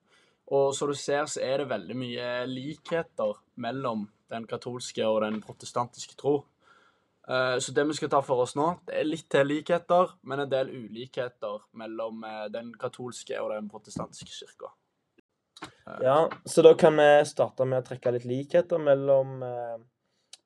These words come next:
Speaker 2: de forskjellige kirkesamfunnene. Og man ser egentlig ganske mange likheter når det kommer til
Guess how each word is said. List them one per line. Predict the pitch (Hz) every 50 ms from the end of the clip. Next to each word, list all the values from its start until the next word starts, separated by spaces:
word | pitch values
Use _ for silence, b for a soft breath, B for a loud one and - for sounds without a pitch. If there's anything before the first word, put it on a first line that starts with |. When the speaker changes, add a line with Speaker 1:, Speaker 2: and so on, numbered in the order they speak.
| _ _
Speaker 2:
de | - 127
forskjellige | 120 135 131 - 127 120 123 131 123 120 120 117 113 113 113 113 113 113 113 113 113 113
kirkesamfunnene. | - - 123 - - 131 123 - 147 151 160 185 185 _ _ _ _ _ _ _ _ _ _ _ _ _
Og | - 139 135 139 139 135 135 139 139 139 139 135 - _ _ _ _ _ _ _ _
man | 139 156 147
ser | - - 147 151 156
egentlig | 156 156 156 156 156
ganske | 147 127 -
mange | 143 139 135 131
likheter | 127 127 139 139 - 160 156 - 143 123
når | 123 123 123
det | 123 123
kommer | - - 120 120 127 131
til | 131 _ - - 120 113 113 117 120 123 127